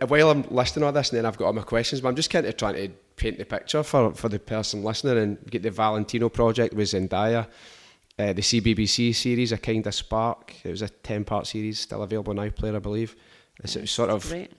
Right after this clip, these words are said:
Speaker 1: lifting the lid on what it's like to be an autistic teenager.
Speaker 2: Yeah, neurodiverse.
Speaker 1: Yeah.
Speaker 2: Uh, and, and filmed and run by a, a, a huge mix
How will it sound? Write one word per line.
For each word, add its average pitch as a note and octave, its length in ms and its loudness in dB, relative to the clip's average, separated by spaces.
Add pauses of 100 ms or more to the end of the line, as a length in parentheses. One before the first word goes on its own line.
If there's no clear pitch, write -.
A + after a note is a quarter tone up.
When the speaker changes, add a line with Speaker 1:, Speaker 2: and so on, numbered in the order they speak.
Speaker 1:
lifting A2+ 520 0
the G2+ 80 0
lid G#2 300 -2
on G2+ 320 0
what G2+ 140 -2
it's - 120 -6
like G#2 200 -2
to G2+ 60 -12
be A2 100 -2
an G2+ 100 0
autistic G#2 500 -6
teenager. A2+ 560 -4 (240)
Speaker 2:
Yeah, F3+ 160 -6 (100)
neurodiverse. F3+ 840 -6 (260)
Speaker 1:
Yeah. A2 260 0
Speaker 2:
Uh, F3 300 -2
and, E3 320 -4
and E3 320 -6 (100)
filmed F3 600 -4
and - 160 -12 (240)
run E3 340 -4
by D#3+ 160 -4
a, D#3 320 -6
a, D3+ 120 -8 (480)
a D#3+ 40 -8
huge G3 400 -8
mix - 420 -10